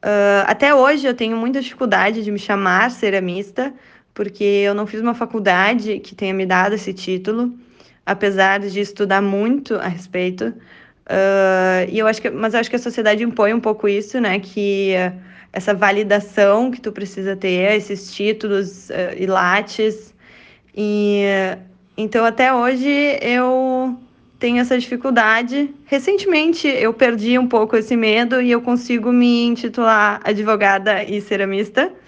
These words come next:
E, hum, é isso que me faz feliz, e eu consigo conciliar tranquilamente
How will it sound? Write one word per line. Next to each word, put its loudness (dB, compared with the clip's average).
E, 0
hum, -2
é 0
isso -4
que -2
me 0
faz -2
feliz, 0
e 2
eu 2
consigo -4
conciliar 0
tranquilamente -2